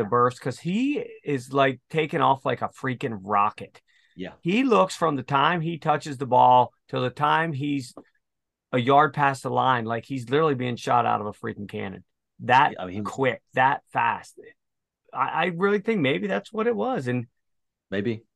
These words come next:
Speaker 1: and maybe he thought too much of it. Maybe Sean McVay knew he had lost, you know, a little bit of his step there from it and just wasn't playing him. Then they had their miscommunications. But
Speaker 2: Yeah, maybe he got too big for his britches, and Sean McVay put him in his place and was like, "Fine,
Speaker 1: Maybe.
Speaker 2: you're not gonna play for us. Nobody wants to trade for you, so you're just gonna sit the bench, and your career's over, dude." And then he's like, "Okay, I,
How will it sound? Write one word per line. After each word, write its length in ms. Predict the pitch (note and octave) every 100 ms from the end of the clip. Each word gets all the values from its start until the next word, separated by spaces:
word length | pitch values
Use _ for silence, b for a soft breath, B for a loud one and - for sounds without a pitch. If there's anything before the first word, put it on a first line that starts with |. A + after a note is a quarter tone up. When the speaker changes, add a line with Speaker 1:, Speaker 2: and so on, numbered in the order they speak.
| -
Speaker 1:
and 80 | C#3+
maybe 260 | F#3 G3
he 140 | E3+ F#3
thought 340 | - F#3+ F#3+
too 140 | - F3+
much 280 | F3 F#3
of 200 | G3+ F#3+
it. 80 | A3
Maybe 260 | E3 E3 D#3+
Sean 340 | D3+ E3+ F#3
McVay 280 | D#3+ F3 E3+
knew 240 | D3 G3+
he 180 | F#3 E3
had 100 | D3
lost, 400 | C3+ C#3 D#3 -
you 60 | C#3
know, 240 | C#3 D#3
a 80 | D3
little 160 | D3+ C#3+
bit 200 | D3+ C#3+
of 80 | C3
his 120 | A#2
step 360 | - D3+ D3
there 200 | D3+ C#3+
from 300 | C#3 C#3+ D3
it 40 | F#3
and 80 | D3
just 140 | C3+
wasn't 300 | D#3+ D#3+ F3
playing 280 | A#2+ A#2+ B2+
him. 120 | C3
Then 160 | B2 D#3
they 120 | E3+
had 140 | E3
their 120 | D#3+ C#3+
miscommunications. 1120 | D3 - E3 D#3+ F3 E3 A#2+ A#2+ - D3+ -
But 180 | B2 B2
Speaker 2:
Yeah, 140 | D3
maybe 280 | A#2 D3+ A3
he 60 | B3
got 160 | C4
too 100 | A#3+
big 140 | A3 A3
for 120 | G3+
his 100 | D3+
britches, 420 | A2+ D3+ - A2+
and 140 | G#2 G2+
Sean 200 | D3 C#3
McVay 320 | C3 C#3 D3+
put 140 | -
him 100 | C3
in 60 | B2+
his 140 | A#2
place 300 | - C3+ D3+
and 60 | G2
was 80 | F2+
like, 200 | G2+ -
"Fine, 300 | A2+ D#3 A2
Speaker 1:
Maybe. 40 |
Speaker 2:
you're 140 | - E3+
not 100 | F3
gonna 140 | A2+
play 220 | - B2+
for 140 | A#2 C#3
us. 220 | D3+ -
Nobody 480 | G2+ B2+ F3+ F#3 C3+
wants 200 | C3+ C3
to 80 | G2
trade 320 | - D#3 F#3
for 100 | A2
you, 220 | G#2 B2
so 140 | - A2
you're 140 | D3+
just 100 | F#3+
gonna 120 | C3
sit 220 | - C3
the 80 | -
bench, 320 | F2 D3+ F#3
and 80 | G#2+
your 100 | C3
career's 400 | - A#2+ D#3+ G#2+
over, 240 | A#2+ F#3 A#2+
dude." 280 | F2 D#2 D#2+
And 100 | G2+
then 100 | G#2
he's 120 | F2
like, 180 | D#2+ -
"Okay, 640 | G#2 A2 A#2+ A#2 G#2 G#2
I, 100 | G#2